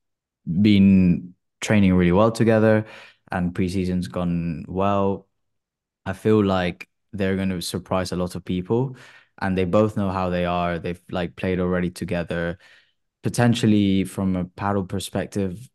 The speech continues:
c-, maybe we'll see how, how it goes, but Paquito's still able to, to be one of the top left-sided players in the world. I think he's proven that, like, through last season.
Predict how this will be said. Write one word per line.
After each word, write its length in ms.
c-, 180
maybe 920
we'll 200
see 200
how, 320
how 200
it 60
goes, 220
but 280
Paquito's 420
still 600
able 500
to, 560
to 100
be 160
one 180
of 80
the 80
top 420
left-sided 800
players 320
in 100
the 100
world. 280
I 60
think 160
he's 140
proven 400
that, 320
like, 200
through 220
last 260
season. 540